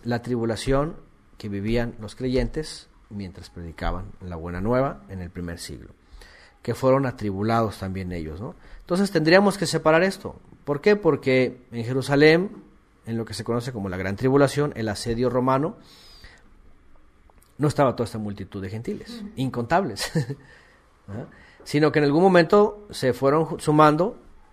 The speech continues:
Speaker 1: en las primeras décadas y al final del primer siglo ya era,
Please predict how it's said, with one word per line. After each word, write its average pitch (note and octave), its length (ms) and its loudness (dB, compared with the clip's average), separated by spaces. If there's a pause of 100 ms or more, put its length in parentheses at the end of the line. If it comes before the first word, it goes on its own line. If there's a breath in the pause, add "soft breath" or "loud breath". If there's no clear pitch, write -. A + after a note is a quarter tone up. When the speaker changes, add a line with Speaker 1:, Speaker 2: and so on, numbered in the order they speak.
(200)
Speaker 1:
en A#2+ 100 -2
las A2 140 -2
primeras C3 420 4
décadas D#3 580 4 (360)
y A2 120 -6
al G#2+ 100 -4
final A#2 300 0
del C3+ 120 0
primer B2+ 300 0
siglo C#3+ 460 0 (480 soft breath)
ya A2 220 -4
era, A2+ 240 -4